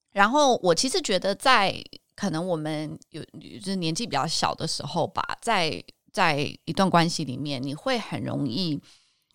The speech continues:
呃，迷失自己，我觉得。然后他的状态是，就是，呃，这个男生会很直接的跟他说，我的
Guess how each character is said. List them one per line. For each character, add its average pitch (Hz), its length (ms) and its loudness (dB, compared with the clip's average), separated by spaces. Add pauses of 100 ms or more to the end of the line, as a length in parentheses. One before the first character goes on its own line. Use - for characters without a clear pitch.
呃， 147 220 -2
迷 147 180 4
失 240 200 4
自 247 160 -2
己， - 240 -8 (480)
我 160 180 -4
觉 139 280 -6
得。 - 280 -4
然 151 220 0
后 226 300 2
他 339 320 -2
的 127 260 2
状 180 320 2
态 175 300 0
是， 170 360 0
就 190 200 2
是， 185 200 4 (460)
呃， 147 460 6
这 330 160 2
个 277 100 4
男 160 240 2
生 170 380 2
会 214 200 6
很 170 160 2
直 151 160 -2
接 190 160 2
的 185 140 4
跟 165 160 2
他 170 220 -2
说， 160 340 0
我 160 160 0
的 143 100 -2